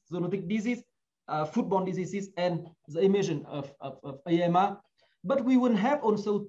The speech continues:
two cross-cutting, uh, work package. The first one you can see on the top, work package four, is about environment, water, and wildlife interface. So our colleague from imi will address this with C G and other partners to really improve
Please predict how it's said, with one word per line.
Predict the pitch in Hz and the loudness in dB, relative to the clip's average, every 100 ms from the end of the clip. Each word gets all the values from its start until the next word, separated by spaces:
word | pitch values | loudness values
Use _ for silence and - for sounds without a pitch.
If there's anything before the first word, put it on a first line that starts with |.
| - | -2
two | 285 269 214 - - _ - | 2 4 2 -2 -20 _ 0
cross-cutting, | 233 233 - 226 - 196 196 - - | 0 0 -4 -4 0 0 0 -4 -12
uh, | 147 147 156 | -4 -2 2
work | 233 | 2
package. | 254 254 262 254 _ _ _ _ | 2 -2 -6 -10 _ _ _ _
The | 180 | -2
first | 190 247 294 | 2 4 4
one | 226 214 214 | 4 2 2
you | |
can | 202 196 | 2 0
see | - 226 233 | 2 0 0
on | 180 | -2
the | 170 | -4
top, | - 254 262 | 0 0 2
work | 196 208 | 0 0
package | 208 208 208 - | -4 -6 -10 -6
four, | 220 233 226 202 | 0 2 0 -6
is | - | -8
about | 175 180 180 196 | -2 0 0 -2
environment, | 160 180 233 220 151 165 - _ _ _ 151 | 2 4 4 2 -2 -6 -12 _ _ _ 0
water, | 190 233 147 135 | 4 6 6 2
and | 147 175 | 0 -2
wildlife | 165 185 175 160 | 2 2 2 0
interface. | 156 147 - - - | -4 -8 -14 -18 -8
So | 160 | -2
our | 175 165 - | 0 0 2
colleague | 202 226 - | 2 2 0
from | 165 151 240 | -6 -6 2
imi | 247 247 - - - - _ - | 4 4 2 -8 -20 -20 _ -4
will | 190 190 | -2 0
address | 185 156 220 - | -2 0 -2 -2
this | 214 - | -4 -4
with | 202 | -8
C | - 196 190 | -8 -4 -4
G | 180 185 185 | -2 -4 -6
and | 170 | -6
other | 175 160 151 | -4 -6 -6
partners | - 247 170 175 - - _ _ | 2 2 2 -4 -4 -14 _ _
to | 208 | 2
really | 226 220 214 | 4 4 2
improve | 208 202 220 226 - | 0 0 -2 -2 -4